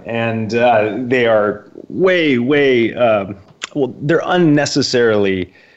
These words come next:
uh, anxiety driven. And so we have to stop and we have to really, really think differently about them.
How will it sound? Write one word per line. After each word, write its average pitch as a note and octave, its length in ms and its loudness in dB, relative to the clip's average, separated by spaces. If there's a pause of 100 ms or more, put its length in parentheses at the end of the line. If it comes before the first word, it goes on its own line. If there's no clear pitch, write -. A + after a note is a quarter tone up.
(160)
uh, F#2+ 180 -2
anxiety G2+ 640 0
driven. D#2+ 640 -10 (140)
And F#2 140 -8
so G#2 180 0
we G2 120 0
have B2+ 220 0
to - 60 -10
stop F#2 600 -4
and G2 100 -10
we F#2+ 100 -6
have G2 200 -6
to F#2 100 -6
really, F2+ 640 -2 (360)
really F#2 380 0
think F2+ 500 -6 (140)
differently F2+ 480 -2
about E2 380 -2
them. C#2 260 -10